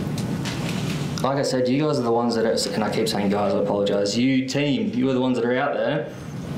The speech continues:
that are doing the work. There's no way that I'm gonna know more about your job than you. <laughs> It's just impossible,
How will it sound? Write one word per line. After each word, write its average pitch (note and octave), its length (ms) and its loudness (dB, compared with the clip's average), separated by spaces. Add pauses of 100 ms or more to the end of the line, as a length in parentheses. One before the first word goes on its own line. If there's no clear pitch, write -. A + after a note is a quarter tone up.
(220)
that A#2 140 2
are A#2 240 0
doing C#3 300 0
the B2 80 2
work. A2 420 0 (560)
There's C#3 240 2
no E3 220 2
way E3+ 280 2
that - 100 0
I'm A#2 120 2
gonna B2+ 120 2
know C3+ 240 4
more C3+ 240 4
about C3 220 2
your C3 160 2
job C3+ 180 2
than B2+ 160 4
you. F#3+ 400 2
<laughs> - 60 -10 (500)
It's C3 200 2
just D3 180 -2
impossible, C#3+ 580 0